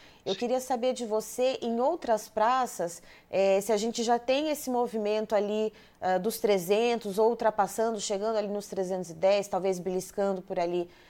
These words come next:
Speaker 1: os trezentos e dez. Esses preços já estão ali se espalhando?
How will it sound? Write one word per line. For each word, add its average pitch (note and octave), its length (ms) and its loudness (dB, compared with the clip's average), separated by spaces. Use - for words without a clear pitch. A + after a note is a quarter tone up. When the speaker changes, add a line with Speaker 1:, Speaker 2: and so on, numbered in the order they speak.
Speaker 1:
os F3+ 140 -10
trezentos F3+ 400 -2
e F#3+ 60 -6
dez. E3 440 0
Esses G3 300 -8
preços G#3 480 -2
já G#3 100 0
estão B3 400 0
ali G3+ 240 -2
se G3 100 -12
espalhando? A3 560 -4